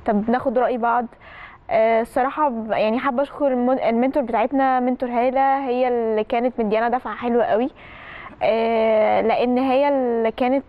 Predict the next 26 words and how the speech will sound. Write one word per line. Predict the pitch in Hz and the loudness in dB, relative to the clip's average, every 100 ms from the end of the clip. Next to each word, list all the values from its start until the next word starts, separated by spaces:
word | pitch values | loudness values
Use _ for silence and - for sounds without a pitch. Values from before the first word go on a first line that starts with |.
| - | -4
كلامها | 269 269 311 311 311 302 | 0 2 0 -2 0 0
كان، | 302 240 220 226 214 | 0 -2 -2 -2 0
آه، | 214 208 202 | 2 2 2
بيدينا | 202 208 190 233 269 269 | 0 0 0 0 2 2
ثقة | 262 262 254 | 0 -2 -2
جامدة، | 233 240 240 302 | 0 0 0 0
اللي | 240 | 0
هو | 214 220 220 | 0 2 2
يا | 214 | 0
جماعة | 202 220 220 | 0 0 0
لا، | 214 - | -2 -2
انتوا | 220 - | -6 -4
كملوا، | 214 202 202 220 302 - - - - | -2 0 2 2 0 -6 -20 -10 -2
انتوا | 226 - 226 220 | -2 2 2 2
هتوصلوا | 214 220 254 240 | 0 -2 -2 -2
لحاجة | 240 233 | -2 -2
كويسة. | 226 202 226 285 - - - - - | 0 2 2 0 -2 -10 -20 -20 -2
آه، | 226 226 | 0 2
بدأنا | 240 208 269 294 277 | 2 2 0 -2 0
ندعم | 269 294 262 | 0 0 0
بعض | 226 262 277 254 | 0 0 0 -2
بطرق | - 262 269 254 | -4 0 2 0
مختلفة | 247 - 233 247 277 294 | -2 -4 -2 0 0 0
إن | 247 | 0
احنا | 262 254 254 240 | 0 0 2 2
نوصل. | 233 247 247 294 | 2 0 0 -2